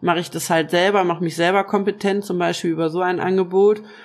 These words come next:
oder ich muss jemanden teuer dafür bezahlen, dass er das für mich macht. Ne? Und dann sind natürlich die Kosten entsprechend,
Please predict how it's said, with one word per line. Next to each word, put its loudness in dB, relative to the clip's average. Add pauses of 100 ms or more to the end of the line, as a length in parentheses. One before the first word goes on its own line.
(120)
oder 2
ich -6
muss 0
jemanden 0
teuer 2
dafür 0
bezahlen, 0
dass -2
er 0
das -2
für 0
mich 0
macht. -2 (720)
Ne? 0 (100)
Und 0
dann 2
sind 0
natürlich 2
die -2
Kosten -2
entsprechend, 0